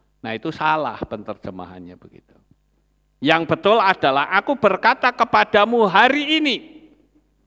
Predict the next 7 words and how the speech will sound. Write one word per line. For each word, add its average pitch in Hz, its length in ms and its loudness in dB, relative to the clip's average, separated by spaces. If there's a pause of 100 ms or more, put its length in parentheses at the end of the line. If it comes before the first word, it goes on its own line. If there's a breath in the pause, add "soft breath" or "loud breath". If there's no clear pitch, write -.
(560)
koma, 120 680 -2 (340)
kamu 131 400 -4
akan 139 400 -2
ada 139 320 -2
bersama 120 640 -4
aku 151 240 -6
di 185 240 0